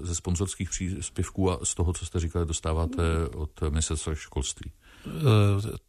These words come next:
Speaker 2: samotný závod jako takovej, eh,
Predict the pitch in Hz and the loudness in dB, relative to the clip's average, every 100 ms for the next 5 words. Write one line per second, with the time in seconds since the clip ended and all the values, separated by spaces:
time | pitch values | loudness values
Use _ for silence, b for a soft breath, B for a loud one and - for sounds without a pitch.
0 | _ - - - - 131 156 151 110 101 | _ -20 -10 -4 2 4 4 0 2 2
1 | 104 110 - - 104 - 104 107 104 110 | 2 -2 -4 -6 -6 -4 0 0 0 -2
2 | - 107 98 | -4 -2 -2